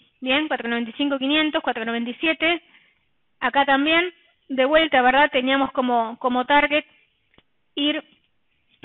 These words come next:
e ir a buscar, ¿verdad? Entre cincuenta y setenta y cinco por contrato operado, ¿bien? Es la ganancia, entre, un trade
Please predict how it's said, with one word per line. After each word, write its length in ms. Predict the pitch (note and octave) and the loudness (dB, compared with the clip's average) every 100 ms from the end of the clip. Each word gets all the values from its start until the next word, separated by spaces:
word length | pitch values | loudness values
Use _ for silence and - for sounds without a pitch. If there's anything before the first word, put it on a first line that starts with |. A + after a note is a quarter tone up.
| - - | -14 -2
e 140 | B3+ | 2
ir 120 | C4+ | 4
a 40 | C4 | 4
buscar, 360 | B3 - C#4 | 2 2 4
¿verdad? 400 | B3+ B3 C4+ D4 - - | 4 4 2 0 -6 -8
Entre 280 | C4+ B3+ B3+ | -4 -4 -4
cincuenta 400 | B3+ B3 C#4 C#4 | -4 0 0 0
y 40 | |
setenta 320 | C4+ B3+ B3 | -2 -2 -2
y 40 | B3+ | -2
cinco 280 | E4+ F4+ D#4 | -2 -2 -2
por 120 | A#3+ | -2
contrato 380 | A#3 A#3 B3 B3+ | -4 -4 -6 -4
operado, 480 | C4+ D4+ D#4 D#4 F4+ _ _ _ _ _ _ _ - | 0 2 4 4 0 _ _ _ _ _ _ _ -6
¿bien? 200 | B3+ F4+ - _ _ _ _ _ _ _ | -2 -2 -6 _ _ _ _ _ _ _
Es 200 | - G#3+ - - _ _ _ _ _ _ _ _ _ _ _ _ _ _ _ _ _ _ _ - | -18 -18 -18 -20 _ _ _ _ _ _ _ _ _ _ _ _ _ _ _ _ _ _ _ -10
la 120 | A3+ | -6
ganancia, 580 | A#3 C4 C#4 - C4 G#3+ _ _ _ _ _ _ | -2 -2 -2 0 0 -2 _ _ _ _ _ _
entre, 240 | A3+ A3 - _ _ _ _ _ - | -14 -12 -12 _ _ _ _ _ -10
un 160 | A#3+ | -6
trade 300 | B3 C4 C4 | 0 2 2